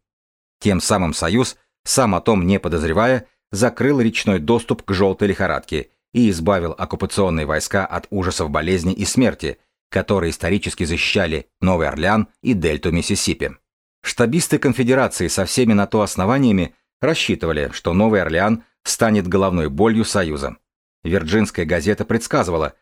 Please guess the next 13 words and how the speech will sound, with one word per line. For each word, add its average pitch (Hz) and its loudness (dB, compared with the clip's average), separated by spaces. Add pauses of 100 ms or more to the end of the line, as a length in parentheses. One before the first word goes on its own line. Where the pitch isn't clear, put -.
(200)
что - 0
важнейший 117 2
порт - 0
Новый 113 2
Орлеан 98 0 (180)
станет 90 -4
призом, 104 0 (260)
который 90 -2
окажется 98 -2
очень 104 0
дорогим 85 -2
в - -8
содержании, 113 2